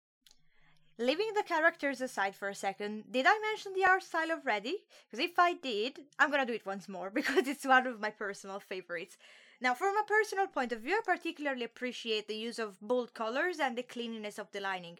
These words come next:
I find it, for some reason, very suitable for this work, and also very calming. I don't know how to explain this, but yeah, I find it very, very calming. And best lining of them all, director Kang's eyebrows.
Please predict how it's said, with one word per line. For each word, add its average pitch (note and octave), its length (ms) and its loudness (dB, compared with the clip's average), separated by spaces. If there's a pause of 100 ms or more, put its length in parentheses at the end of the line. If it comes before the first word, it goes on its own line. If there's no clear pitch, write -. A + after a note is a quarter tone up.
(520)
I D#4+ 80 6
find F#4 320 2
it, F#4 160 0 (140)
for C#4+ 100 2
some F4+ 240 4
reason, D4 380 -4
very D4 280 4
suitable F#4+ 440 -2
for C#4+ 180 -4
this B3+ 160 -6
work, A3 400 -4 (220)
and B3 240 -2
also C#4 460 -2 (120)
very G3 260 -2
calming. E4+ 520 -2 (180)
I A3 120 -2
don't G#3+ 200 -6
know A3+ 140 -2
how A3+ 160 0
to A3+ 120 -6
explain A#3 380 -6
this, C#4+ 220 -6
but - 160 -8
yeah, - 180 -8
I G#3 80 -8
find F3+ 260 -10
it F3+ 100 -14 (140)
very, C#3+ 200 -10
very F#2 160 -10
calming. - 360 -14 (600)
And A3 240 -4
best C4 260 2
lining C4 380 0
of B3+ 140 -2
them B3+ 140 -2
all, F4+ 280 0 (200)
director G#3 480 -4
Kang's A3+ 320 -4
eyebrows. G#3 520 0